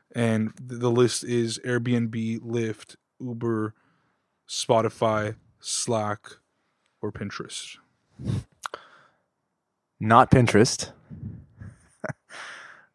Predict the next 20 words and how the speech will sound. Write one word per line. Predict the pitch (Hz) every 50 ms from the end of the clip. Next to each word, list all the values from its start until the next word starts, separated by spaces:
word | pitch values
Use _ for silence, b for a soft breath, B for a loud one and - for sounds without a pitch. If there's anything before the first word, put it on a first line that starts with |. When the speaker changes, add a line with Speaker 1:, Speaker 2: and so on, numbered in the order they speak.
| - -
Speaker 2:
Um, | 110 110 104 101 98 95 92 90 87 87 87 123
Speaker 1:
You | 117
don't, | 110 110 -
you | 120 117
don't, | 113 110
Speaker 2:
I | 120 120
love | 120 113 107 110 117
Speaker 1:
you | 117
don't | 117 113
like | 104 104 104
to | 110
Speaker 2:
Spotify. | 117 117 117 120 123 127 131 -
Speaker 1:
pin | - 123 113 113 110 -
things? | - 120 117 127 135 - - - - _ _ _ _ _ _ _ _ _ _ _ _ -
Speaker 2:
No. | 107 98 92 87 87 - - - _ _ _ _ _ _ _ _ B B B B B B B B B B B B -
Um, | - 110 104 101 82 - -
that's | - 98 98 -
just | 98 90 -
me. | 95 87 87 87 - - - - -
Um, | 120 117 110 107 104 104 101 98 95 90 92